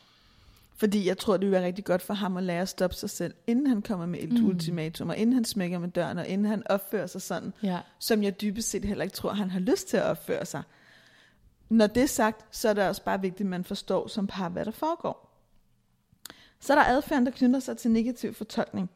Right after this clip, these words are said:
Speaker 1: Den handler om, at man tillægger den anden negative intentioner. Og der var sådan et fint, fint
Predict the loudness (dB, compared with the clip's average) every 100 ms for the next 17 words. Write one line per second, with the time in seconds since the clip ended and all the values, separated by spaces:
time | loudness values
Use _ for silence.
0 | _ _ _ _ _ 4 6 8 6 6
1 | 4 2 -6 -20 _ 4 6 6 4 2
2 | 2 4 2 2 0 0 0 0 -2 -4
3 | -4 -2 -2 0 -2 -2 -4 -4 -6 _
4 | _ _ _ 2 2 4 0 0 -8 -10
5 | -6 -4 -4 -8 -6 -4